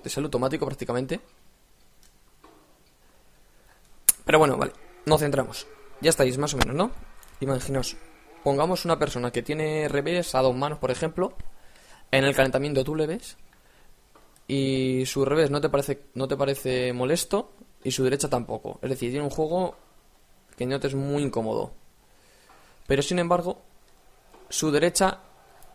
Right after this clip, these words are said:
con su derecha te puede mover y con su revés falla más o le cuesta más tirarte las esquinas. Todo esto hay que mirarlo, en lo complicado. Ah, lo complicado es saber el punto débil del rival,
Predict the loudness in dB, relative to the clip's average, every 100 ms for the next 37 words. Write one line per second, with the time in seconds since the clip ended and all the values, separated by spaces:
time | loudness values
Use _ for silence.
0 | -20 -6 0 2 2 2 0 2 2 4
1 | 2 0 -4 -12 -2 0 2 2 0 0
2 | -4 0 4 4 4 0 -4 -14 -16 -20
3 | -20 -20 -4 2 2 2 0 0 0 0
4 | 0 0 -2 -4 -4 -2 -2 -4 -8 -10
5 | -12 -12 -16 -18 _ _ -20 -20 -20 -20
6 | -20 -20 -20 -20 -20 -20 _ -20 _ 0
7 | 0 -2 0 2 2 2 -8 -8 -6 -4
8 | -4 -2 0 0 -4 -16 -16 -14 -14 -14
9 | -16 -18 -20 -20 -20 -20 -20 _ -16 -6
10 | -4 -4 -4 -4 -2 0 0 -2 -2 0
11 | 0 0 -2 -2 -2 -4 -4